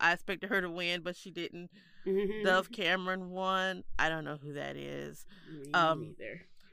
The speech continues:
Speaker 1: but congrats to her. Um, <laughs> I was, again, <sighs> I don't, I don't know. Anyway, again, album,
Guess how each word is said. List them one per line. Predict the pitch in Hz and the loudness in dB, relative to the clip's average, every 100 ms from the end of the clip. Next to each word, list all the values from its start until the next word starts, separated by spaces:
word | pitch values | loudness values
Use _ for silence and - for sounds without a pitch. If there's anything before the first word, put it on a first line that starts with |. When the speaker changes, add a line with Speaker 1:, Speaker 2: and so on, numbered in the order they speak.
| - | 0
Speaker 1:
but | 185 - | 0 2
congrats | 190 170 170 165 - - | -2 -2 4 4 4 -2
to | 165 | 0
her. | 175 165 160 160 170 - - - | 6 8 8 4 -2 -20 -12 6
Um, | 190 185 175 190 - 247 185 202 180 - - - - _ _ | 10 12 10 6 4 2 2 -4 -6 -18 -20 -20 -20 _ _
<laughs> | - - - - - - | -20 -10 -8 -8 -10 4
I | 196 196 | 6 6
was, | 190 202 190 190 190 185 185 175 - - _ _ - - - - 190 | 4 4 4 4 4 0 -4 -10 -16 -20 _ _ -20 -20 -10 -8 -6
again, | 185 254 311 196 170 175 202 _ _ _ _ _ _ - - - - _ - - - - - _ _ - - _ _ - - - | -2 0 2 2 0 -4 -12 _ _ _ _ _ _ -20 -20 -20 -20 _ -20 -20 -20 -20 -20 _ _ -20 -20 _ _ -20 -20 -18
<sighs> | - - - - - - - | -14 -12 -12 -14 -18 -20 -2
I | 247 233 | 2 2
don't, | 220 - | 0 -2
I | 196 | -2
don't | 160 | -4
know. | 82 - | -6 0
Anyway, | 311 233 160 - | 2 4 2 0
again, | 208 302 311 196 170 - - _ - _ _ _ - - - - | -2 2 4 4 0 -4 -18 _ -20 _ _ _ -20 -20 -4 6
album, | 208 220 240 226 | 8 8 4 0